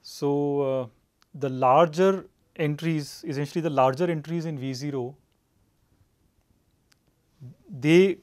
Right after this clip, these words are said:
can contribute at most,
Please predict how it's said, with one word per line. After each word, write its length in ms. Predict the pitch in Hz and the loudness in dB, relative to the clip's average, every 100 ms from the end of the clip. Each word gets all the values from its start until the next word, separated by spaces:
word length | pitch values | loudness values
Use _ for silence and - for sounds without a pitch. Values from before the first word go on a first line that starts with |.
| _ _ _ _ _ _ | _ _ _ _ _ _
can 180 | - 151 | -4 -4
contribute 800 | 165 147 135 143 147 165 165 - - _ _ _ | 0 0 0 -4 0 0 0 -4 -20 _ _ _
at 200 | - 127 | -12 -6
most, 340 | 151 151 - | -4 -4 -6